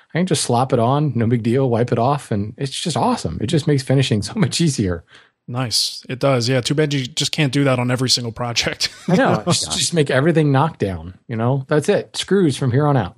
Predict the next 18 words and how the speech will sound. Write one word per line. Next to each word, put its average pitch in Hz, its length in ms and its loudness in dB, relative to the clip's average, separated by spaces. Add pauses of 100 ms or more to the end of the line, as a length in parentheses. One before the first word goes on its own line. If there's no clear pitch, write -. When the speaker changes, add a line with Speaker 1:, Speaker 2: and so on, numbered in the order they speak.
Speaker 2:
Yeah, 127 320 -6
there 123 100 -4
Speaker 3:
I 135 40 2
Speaker 2:
you 143 120 0
Speaker 3:
think, 202 180 0
Speaker 2:
go. 131 80 2
Speaker 3:
uh, 113 120 2
that's 120 220 -2
what 160 120 0
they - 60 2
do 127 140 2
at 110 60 2
ikea. 104 540 -2 (280)
So 110 240 0
you've 117 340 0
now 110 180 2
become 101 400 -2
ikea. 90 520 -6